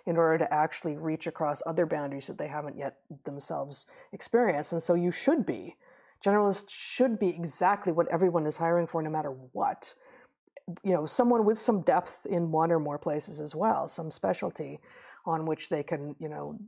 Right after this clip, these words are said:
wax eloquent for some amount of time or think carefully or design experiments or, you know, generate hypotheses. Um, but being able to connect the various dots is utterly important, or else you're gonna do either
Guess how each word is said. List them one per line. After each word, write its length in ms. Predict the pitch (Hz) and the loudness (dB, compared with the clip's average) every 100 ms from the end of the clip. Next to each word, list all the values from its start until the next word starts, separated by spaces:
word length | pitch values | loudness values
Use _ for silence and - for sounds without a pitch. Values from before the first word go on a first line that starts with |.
| - | -8
wax 420 | 160 156 147 - | 0 2 2 2
eloquent 380 | 151 147 139 127 | 0 0 -4 -4
for 100 | 156 | -4
some 240 | - 156 | -2 -4
amount 220 | 147 143 | -4 -6
of 80 | 143 | -6
time 340 | - 190 160 139 | 2 2 2 0
or 60 | |
think 380 | - - 160 - | -8 -2 -2 0
carefully 420 | 170 151 - 147 | 0 0 -2 -6
or 60 | 147 | -4
design 380 | 147 147 151 143 | -4 -4 -2 -4
experiments 580 | 139 160 143 139 - 165 | -6 -8 -8 -8 -8 -10
or, 120 | 143 _ _ | -12 _ _
you 100 | 160 | -12
know, 220 | 139 143 175 196 190 - | -10 -10 -12 -14 -14 -2
generate 420 | 170 160 156 143 _ | 0 0 -2 -6 _
hypotheses. 720 | 160 160 180 190 - 151 151 - - - - _ | -2 2 2 2 -6 -8 -10 -14 -20 -20 -20 _
Um, 340 | 165 147 147 - | -4 -4 -8 0
but 260 | 170 160 170 | 2 2 2
being 220 | 180 175 | 4 4
able 200 | 170 160 | 2 0
to 60 | 160 | -2
connect 340 | 170 165 - | -2 -2 0
the 60 | 156 | 0
various 400 | 151 147 135 - | 0 -2 -6 -4
dots 360 | 165 151 - | -2 -2 -4
is 220 | - 143 - - | -10 -10 -12 2
utterly 400 | 180 170 151 143 | 4 4 0 -8
important, 420 | 135 220 240 156 | -2 2 2 -2
or 100 | 143 | -6
else 180 | 160 - | -6 -6
you're 60 | |
gonna 180 | 202 185 | -6 -6
do 400 | 165 170 165 165 - _ _ _ _ _ _ _ _ _ - - _ _ _ - - _ _ _ - | -4 -2 -4 -6 -14 _ _ _ _ _ _ _ _ _ -20 -20 _ _ _ -20 -20 _ _ _ 2
either 580 | 208 240 214 190 180 | 4 4 6 6 4